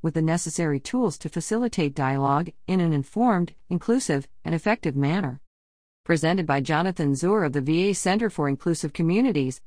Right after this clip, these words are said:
the highly rated program provides practical ways for facilitators to guide challenging conversations in communities and workplaces,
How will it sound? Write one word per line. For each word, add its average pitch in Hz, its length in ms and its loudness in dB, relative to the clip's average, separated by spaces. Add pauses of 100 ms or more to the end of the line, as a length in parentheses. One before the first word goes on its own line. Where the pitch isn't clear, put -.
(100)
the 143 60 -6
highly 170 340 0
rated 160 380 0
program 165 500 0
provides 139 460 -2
practical 190 560 -2
ways 190 280 0
for 160 140 -2
facilitators 151 800 -2
to - 80 -2
guide 156 340 0
challenging 160 540 0
conversations 147 800 -2
in 139 140 -6
communities 147 640 0
and 139 180 -2
workplaces, 160 720 -2